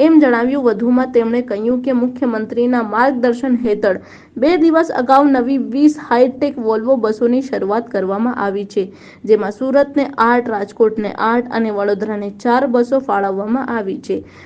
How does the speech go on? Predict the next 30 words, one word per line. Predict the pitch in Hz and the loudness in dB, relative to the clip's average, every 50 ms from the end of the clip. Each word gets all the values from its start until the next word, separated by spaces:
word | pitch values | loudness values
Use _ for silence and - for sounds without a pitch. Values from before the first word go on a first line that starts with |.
| - _ | -6 _
આગામી | - 220 233 269 311 339 370 415 392 | 2 2 4 4 4 4 4 2 2
સમયમાં | - 320 294 302 320 330 320 330 320 320 | 2 4 6 6 6 6 4 2 0 0
કુલ | - 311 311 311 - - | -2 -2 0 0 0 -2
અસી | 254 254 - - 320 311 254 | -4 -4 -2 -2 0 0 0
જેટલી | 247 285 277 269 277 285 294 285 | 2 2 2 2 2 0 0 2
નવી | 262 240 247 269 277 269 - | 2 0 0 0 -2 -2 0
હાઈટેક | 240 208 214 220 214 247 254 254 254 226 | 0 2 2 2 2 2 0 0 -2 -2
Volvo | 208 208 214 214 240 254 220 | -2 -2 0 2 2 2 2
બસો | 202 208 214 - 254 254 247 | 0 -2 -2 -2 -4 -4 -2
શરૂ | 247 226 214 233 254 247 | -2 -2 -2 -2 -2 -2
કરવામાં | 226 202 208 214 214 220 247 247 247 - 208 | -4 -4 -4 -4 -2 -2 -2 -2 -2 -2 -2
આવશે. | 202 208 220 208 - 226 - - - - - - - - - - | -2 -2 -2 0 0 -2 -2 -2 -6 -16 -20 -20 -20 -20 -4 2
આ | - 269 294 | 4 4 4
બસ | 247 285 302 311 311 - | 6 6 4 4 4 2
સેવાનો | 285 277 269 277 285 285 285 262 233 | 0 2 2 2 2 2 2 2 2
લાભ | 226 220 233 254 262 269 254 | 4 4 4 4 4 2 2
નવરાત્રી, | 233 214 220 226 226 233 240 233 254 254 | 2 0 2 0 0 0 0 -2 -2 -2
દિવાળી | 247 247 240 214 208 214 220 240 - 240 | -2 0 0 0 2 2 2 0 4 4
જેવા | 233 220 226 233 226 | 4 4 4 0 0
તહેવારોમાં | 226 208 196 196 208 214 214 226 233 247 247 247 233 | -2 -2 -2 -2 -2 0 0 0 0 0 0 0 0
મળી | 208 190 226 240 - | 0 2 0 0 0
શકશે. | 233 214 220 - - 208 185 - - - - - - - _ | -4 -6 -8 -4 -4 -4 -4 -4 -8 -16 -20 -20 -20 -8 _
મુસાફરોની | 233 240 247 294 294 311 330 349 370 370 381 381 381 - | -2 2 4 6 4 6 4 2 2 2 2 0 0 -2
સુરક્ષા | 349 302 311 311 311 - 339 320 302 | 0 0 0 0 0 0 2 4 4
માટે | 294 285 285 285 302 320 302 | 4 4 2 2 0 0 0
સબમરીનમાં | 311 - 233 214 202 233 233 233 233 262 285 294 294 285 285 277 285 277 | 0 0 -2 -2 0 0 2 2 2 2 2 2 2 2 0 -2 -2 0
ટેકનોલોજીનો | - 220 214 - 240 233 233 240 247 240 247 247 269 285 285 277 - - | 0 0 0 0 0 2 4 6 6 4 4 4 2 0 0 0 0 -2
ઉપયોગ | 226 220 - 240 247 262 254 254 - | -4 -4 0 2 2 2 2 0 -8
થાય | - - 208 214 247 262 | -4 -2 2 2 2 2
છે, | 254 - 247 233 | 0 0 0 0